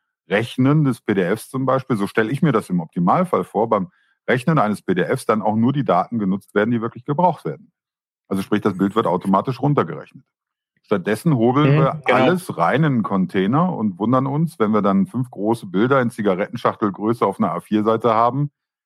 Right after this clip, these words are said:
Speaker 1: dass diese doofe P D F irgendwie, äh, weiß ich nicht, zweihundert M B groß ist.
Speaker 2: Ja, das sehe ich genauso. Das ist das, was ich eben meine. Vom Prozess her sind wir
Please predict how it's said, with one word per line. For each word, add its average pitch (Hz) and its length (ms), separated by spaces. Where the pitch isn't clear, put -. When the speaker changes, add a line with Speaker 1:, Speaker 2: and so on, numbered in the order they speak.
Speaker 1:
dass 101 160
diese 101 240
doofe 107 360
P 107 140
D 95 60
F 95 280
irgendwie, 117 440
äh, 110 180
weiß 104 460
ich 110 60
nicht, 104 200
zweihundert 113 260
M 113 120
B 151 120
groß 82 280
ist. - 220
Speaker 2:
Ja, 151 140
das - 200
sehe 131 120
ich 127 120
genauso. 127 480
Das 123 180
ist 131 140
das, 127 140
was 131 140
ich 117 100
eben 117 240
meine. 117 340
Vom 110 160
Prozess 117 540
her 113 180
sind 110 260
wir 113 200